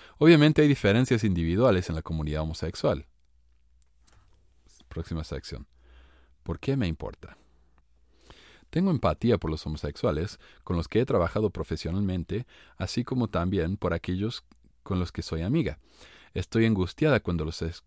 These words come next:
los escucho lamentarse sobre la forma en que han sido tratados por la sociedad. Me hace llorar cuando escucho cómo los padres avergonzaron a niños por sus comportamientos infantiles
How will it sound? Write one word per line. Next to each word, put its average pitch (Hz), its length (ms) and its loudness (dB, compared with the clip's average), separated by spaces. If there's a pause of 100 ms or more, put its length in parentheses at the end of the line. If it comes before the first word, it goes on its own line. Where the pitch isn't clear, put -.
(140)
los 90 600 -6
escucho - 580 -4
lamentarse 80 720 -4
sobre 85 240 -8
la 82 80 -6
forma 120 340 2
en 90 80 -2
que 95 120 -4
han 98 80 -2
sido 104 240 0
tratados 92 480 -2
por 87 140 -6
la 87 60 -4
sociedad. 95 600 -6 (420)
Me 135 100 0
hace 151 140 -2
llorar 120 440 0 (280)
cuando 110 220 2
escucho 123 340 -2
cómo 139 200 0
los 123 100 -2
padres 135 420 0
avergonzaron 107 640 0
a 107 60 -2
niños 107 460 -2
por - 180 -10
sus - 180 -10
comportamientos 104 840 -4
infantiles 98 760 -4